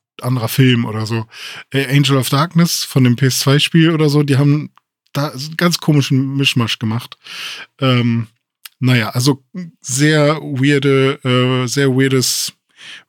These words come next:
Remastered, ähm, mit einer Dame in der Hauptrolle. Wir haben aber noch ein Spiel, was kein Remaster ist,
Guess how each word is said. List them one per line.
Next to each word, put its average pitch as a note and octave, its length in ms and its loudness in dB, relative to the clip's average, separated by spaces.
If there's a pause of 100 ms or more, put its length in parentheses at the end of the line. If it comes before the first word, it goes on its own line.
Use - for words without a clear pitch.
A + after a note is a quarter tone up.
Remastered, C3 800 2 (200)
ähm, A#2+ 600 0 (340)
mit - 280 0
einer D3 220 2
Dame C#3 460 2 (100)
in A#2+ 120 0
der A2+ 160 -2
Hauptrolle. A2+ 500 -4 (560)
Wir C3 160 2
haben D#3+ 140 4
aber E3 200 0
noch F#3+ 160 4
ein D3 140 -2
Spiel, C3 460 -2
was B2 160 -4
kein F3 220 2
Remaster G#2+ 500 -2
ist, D#3 260 -8